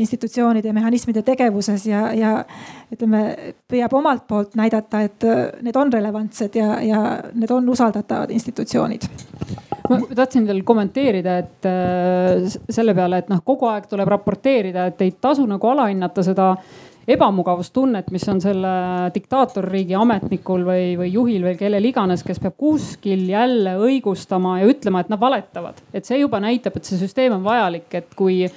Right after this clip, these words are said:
Speaker 2: kui need diktaatorriigid tegelikult proovivad seda süsteemi maha teha, et kui see oleks ebaoluline või noh, ütleme otse välja mõttetu, siis on teie vaevuks. Ehk siis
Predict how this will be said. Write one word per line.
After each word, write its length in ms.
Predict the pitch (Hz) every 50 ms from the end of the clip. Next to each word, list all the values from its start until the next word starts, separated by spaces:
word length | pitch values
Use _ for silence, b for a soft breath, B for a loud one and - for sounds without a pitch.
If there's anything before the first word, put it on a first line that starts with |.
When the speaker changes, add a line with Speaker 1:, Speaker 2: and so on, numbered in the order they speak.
| B B B -
Speaker 2:
kui 100 | 202 190
need 80 | 185 185
diktaatorriigid 720 | 214 - - 240 247 240 - 185 180 185 185 170 175 165 -
tegelikult 720 | 226 233 226 208 185 170 160 160 - 180 165 - _ - -
proovivad 480 | 220 226 220 202 180 175 175 175 175
seda 480 | - - 180 190 180 180 180 180 175 170 165 B B B B B
süsteemi 400 | - 196 - 262 247 233 208 202
maha 240 | 233 240 240 202 180 -
teha, 180 | 175 175 175 175 180
et 80 | - -
kui 220 | 214 208 202 190 180
see 140 | - 220 208
oleks 340 | 196 190 170 - - - - - - 214 220
ebaoluline 640 | 254 254 247 226 202 202 196 190 185 180 185 180 180
või 80 | 185 190
noh, 160 | 196 185 190
ütleme 240 | 196 196 190 185 196 196
otse 160 | 196 - 202
välja 180 | 196 190 185 190
mõttetu, 540 | 220 254 - - 180 - - - 185 175 B B B B
siis 220 | B - 247 254 240
on 80 | 208 190 196
teie 100 | 196 196
vaevuks. 480 | 214 208 185 165 160 170 - - - - - _ - - - _ -
Ehk 180 | 196 190 -
siis 80 | 190 -